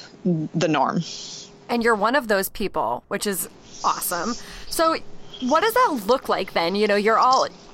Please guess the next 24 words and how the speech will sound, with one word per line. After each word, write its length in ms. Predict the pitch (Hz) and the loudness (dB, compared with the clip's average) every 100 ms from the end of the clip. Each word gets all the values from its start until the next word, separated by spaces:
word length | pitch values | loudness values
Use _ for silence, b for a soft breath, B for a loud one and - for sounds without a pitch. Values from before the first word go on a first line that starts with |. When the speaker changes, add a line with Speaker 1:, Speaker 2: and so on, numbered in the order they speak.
| - | 2
Speaker 2:
on 200 | 240 233 | 4 4
the 80 | 233 | 2
same 280 | - 214 214 | 2 2 0
team, 520 | - 233 190 95 - B B - | 0 0 0 -4 -6 B B -2
but 140 | 277 | 0
you 160 | 302 320 | 2 6
all 280 | 320 381 302 - - | 8 8 6 -4 -8
compete 520 | - 233 - 302 294 - | 0 2 4 4 2 2
at 220 | 214 214 | 0 2
different 400 | 240 233 208 - | 0 2 0 0
distances. 640 | 254 - 185 175 - 190 | 0 2 0 0 -2 0
You 80 | 208 | 2
know, 80 | 196 | 2
you 180 | 196 226 | 2 4
do 160 | 247 | 4
the, 120 | 214 208 - - | 2 0 -6 0
the 140 | 214 233 | 0 2
eight 200 | 262 262 | 6 6
hundred, 340 | 233 214 214 | 6 6 4
<laughs> 80 | - | 4
Shalane's 340 | 233 240 262 | 4 4 4
doing 220 | - 254 226 | 4 4 4
the 60 | |
marathon. 600 | 202 208 233 233 160 156 | 4 4 4 2 0 0